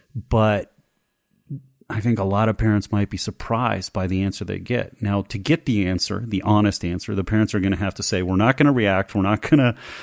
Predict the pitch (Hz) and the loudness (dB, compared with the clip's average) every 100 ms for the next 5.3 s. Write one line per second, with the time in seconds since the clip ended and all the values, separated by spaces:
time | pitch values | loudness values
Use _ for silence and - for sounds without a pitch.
0 | - - - 131 117 123 139 131 120 120 | -18 -16 -2 4 6 6 6 8 6 2
1 | 104 120 117 110 117 123 143 135 131 131 | 4 6 6 4 4 4 4 4 4 4
2 | 123 120 123 139 151 143 139 139 - 160 | 4 4 4 4 4 4 2 0 2 4
3 | 165 - 98 107 135 156 151 - 117 113 | 6 4 0 2 2 2 0 2 2 4
4 | 123 - 104 110 113 - 101 98 95 117 | 2 2 0 2 0 0 0 4 4 2
5 | 120 92 92 | 2 -2 -4